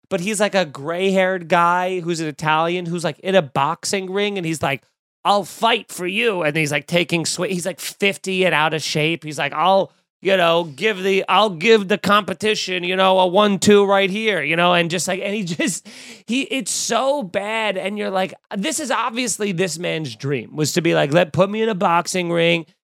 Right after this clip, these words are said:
give me my Rocky moment.'" But who, who let that, who let that happen? <laughs> That they were like, "Hey," does he have no one in his life that's like, "You can't, this isn't a good idea. You're gonna look very, very foolish," you know? There's a commercial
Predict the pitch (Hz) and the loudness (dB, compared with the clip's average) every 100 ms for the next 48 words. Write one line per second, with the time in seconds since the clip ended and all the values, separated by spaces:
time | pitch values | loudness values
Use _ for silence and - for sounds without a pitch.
0 | _ - 151 190 208 214 202 170 170 180 | _ -4 2 4 4 4 6 4 4 -2
1 | 170 165 165 160 160 _ _ - 202 196 | -4 -2 -2 -2 -4 _ _ -8 -8 -8
2 | 175 247 277 294 285 214 _ _ _ _ | -10 -8 -6 -6 -8 -12 _ _ _ _
3 | _ _ _ _ 208 277 277 247 240 262 | _ _ _ _ -4 -4 -6 0 2 2
4 | - 127 101 _ 160 220 269 240 220 208 | 0 -4 -6 _ 0 0 4 2 4 4
5 | 202 175 220 233 147 131 156 160 170 175 | 4 2 0 0 -6 -4 -2 0 0 0
6 | 170 165 165 190 190 175 180 208 254 240 | 2 0 2 2 2 0 -2 -2 -2 -4
7 | 196 247 285 190 147 180 180 143 160 175 | -2 2 2 2 2 0 -2 -2 -2 -2
8 | - 180 - 165 - - _ _ _ - | -4 -6 -2 -2 -2 -10 _ _ _ -14
9 | 180 - 202 208 165 - _ 170 196 208 | -12 -4 -2 0 -2 -6 _ 2 2 2
10 | 196 208 185 170 185 175 156 143 180 127 | 0 -2 -2 0 2 2 2 0 0 0
11 | 139 170 175 180 180 - 135 151 170 165 | -4 -2 -2 -2 -4 -6 -2 0 0 -2
12 | 143 147 139 135 196 220 156 135 165 156 | -2 -2 -4 -6 -4 -4 -4 -8 -4 -4
13 | 196 _ _ _ _ _ _ _ _ 151 | -6 _ _ _ _ _ _ _ _ -8
14 | 180 175 - 170 185 202 196 185 185 | -6 -6 -8 -4 -4 -2 -2 -2 -2